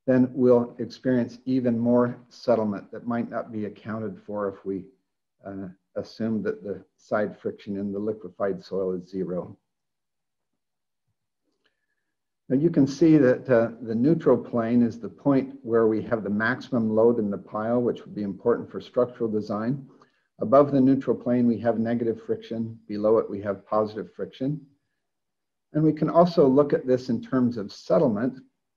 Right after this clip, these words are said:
Uh, we, here I'm plotting the settlement of the soil due to liquefaction in the liquefied zone. And then I'm gonna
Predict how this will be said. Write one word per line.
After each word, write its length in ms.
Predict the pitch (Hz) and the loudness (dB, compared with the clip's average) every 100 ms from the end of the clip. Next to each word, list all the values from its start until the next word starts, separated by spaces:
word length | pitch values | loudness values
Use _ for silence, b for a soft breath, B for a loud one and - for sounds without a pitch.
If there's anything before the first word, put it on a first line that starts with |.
| _ 117 | _ -10
Uh, 200 | 107 95 | -10 -8
we, 260 | 120 123 - 113 | -2 -2 -2 -2
here 140 | 131 | 0
I'm 200 | 123 117 | 2 0
plotting 300 | 123 120 120 | 2 4 4
the 80 | 110 | 2
settlement 480 | - 131 127 123 - 113 | 2 2 2 0 -2 -6
of 180 | 104 | -8
the 120 | 98 95 | -8 -10
soil 500 | - 135 131 117 110 | -2 4 6 6 4
due 160 | 113 | -2
to 160 | 113 104 | -6 -4
liquefaction 960 | 110 110 95 - 98 98 - 120 120 | -4 -4 -10 -4 -4 -4 -8 -2 -2
in 140 | 107 101 | -2 -6
the 80 | 95 | -6
liquefied 680 | 101 - _ 95 92 90 | -6 -8 _ -6 -6 -6
zone. 460 | 92 92 107 135 - _ _ _ _ _ _ _ _ - | -10 -8 -6 -8 -10 _ _ _ _ _ _ _ _ -6
And 180 | 117 120 | 0 4
then 200 | 139 131 | 4 2
I'm 280 | 120 117 | 2 0
gonna 400 | 120 117 110 110 | 2 2 0 -4